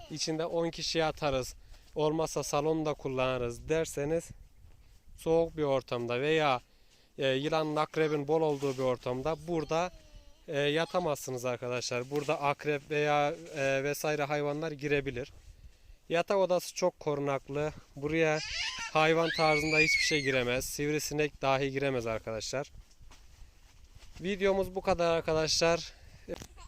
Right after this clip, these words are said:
Bu kısımdan sonra daha farklı Artvin Şavşata'ya gideceğiz. Oraya kamp kuracağız arkadaşlar. Kamp kurduğumuzda daha detaylı havanın soğukluğuna göre ölçeceğiz. Acaba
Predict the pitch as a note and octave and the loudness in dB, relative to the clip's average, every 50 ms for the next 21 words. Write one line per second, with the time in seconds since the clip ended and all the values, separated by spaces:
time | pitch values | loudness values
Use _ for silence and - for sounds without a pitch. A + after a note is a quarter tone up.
0 | - - - - - - - - - - - - - - - - - - - - | -16 -16 -16 -16 -16 -16 -16 -14 -14 -14 -12 -12 -12 -14 -14 -16 -18 -16 -16 -16
1 | - - C#3+ D#3 G3 G3 - G3+ - - G3 F#3+ F#3+ F#3 F#3 F#3 F3 - - F3 | -16 -12 -4 -4 -4 -2 -2 -6 -4 -2 -2 0 2 2 2 0 0 2 4 4
2 | E3 E3 D#3+ D#3+ D#3+ E3 F3+ F3 - - - - - - - - _ - - _ | 6 6 6 4 4 2 0 -2 -8 -18 -20 -20 -20 -20 -20 -20 _ -20 -20 _
3 | _ - - - - - _ - - - - - - C#3 C#3+ D3 D#3 D#3 - - | _ -20 -20 -20 -20 -20 _ -20 -20 -20 -20 -10 0 2 4 4 4 4 4 4
4 | D3 C#3+ C3 - B2 A#2+ B2 C3 - - - - - - - - - - - - | 2 2 2 0 -2 0 0 -2 -2 -6 -14 -12 -10 -8 -8 -8 -8 -8 -4 0
5 | D3+ D3+ D#3 - - D#3 D#3+ D#3 - - D#3 C#3+ C#3 - E3 D3 - - D3+ C#3+ | 0 0 0 0 -2 -2 -2 -2 0 0 0 0 0 0 -4 -4 -2 0 0 0
6 | C#3 C3+ C3 A#2+ A#2+ G#2 A2+ A#2+ A#2+ A#2+ C3 C3+ C3+ C#3 C#3 C3+ - - C#3 C3+ | 0 0 -2 -4 -4 -2 0 0 0 2 2 2 4 4 2 2 2 0 0 0
7 | C3 - - B2 B2 A2+ - A#2 A2+ G#2+ A#2 A2 G#2+ - - A2+ G#2+ G2+ - - | 0 -4 -2 -2 -2 0 0 -2 -2 -2 -2 -4 -4 -4 -4 -4 -4 -4 -4 -4
8 | B2 C3+ - - - A#4+ - - - - - - E3+ E3+ F3+ F3+ F3 - F#3+ F#3+ | -6 -6 -6 -8 -10 -10 -10 -10 -14 -6 0 6 6 6 6 6 2 0 0 0
9 | F3+ E3+ F3+ F3 F3 F3 E3+ F3+ E3+ F3+ E3+ E3+ F3 E3+ E3+ - - E3+ D#3+ D#3+ | 0 2 0 0 0 2 0 0 2 4 4 4 4 2 -2 -2 2 2 4 4
10 | D#3 D#3 D#3+ D#3 D#3+ - - - - - D3+ D#3 D#3+ D#3+ D#3+ D#3+ D3+ - - E3 | 4 2 2 0 0 -2 -6 -8 -4 -2 0 2 2 2 2 2 0 0 2 4
11 | D#3+ D#3 D#3 - E3 D#3+ D#3+ D#3+ D#3+ D#3+ D#3 D3+ D3+ D3+ D3 D3+ D#3+ - D#3+ D#3+ | 4 4 2 0 0 0 2 2 2 0 0 0 0 0 0 0 -2 -2 0 0
12 | D#3 D#3 - D#3+ D3 C3 C#3 C3+ C3+ D3 - - - - - - - - - - | 0 0 0 -2 -2 -2 -2 -2 -2 -4 -6 -10 -12 -14 -12 -12 -10 -10 -10 -10
13 | - - D3 D3 C#3+ D#3 D3 D3+ D3+ D3+ D#3 D3+ D#3+ - | -6 -4 -2 -2 -2 0 0 2 2 4 4 2 2 0